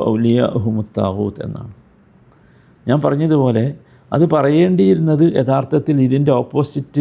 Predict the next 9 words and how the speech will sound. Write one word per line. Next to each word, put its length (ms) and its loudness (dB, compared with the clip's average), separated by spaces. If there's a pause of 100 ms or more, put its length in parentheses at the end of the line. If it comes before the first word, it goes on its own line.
രീതി 280 0 (100)
എന്ന 200 -2
നിലക്ക് 280 -2 (100)
വത്താഗൂത്ത് 720 -2 (100)
ഔലിയാ 300 0 (120)
ഉല്ലദീന 420 -2 (100)
കഫറു 340 -6 (160)
എന്നാണ്. 260 -12 (520)
അങ്ങനെ 180 0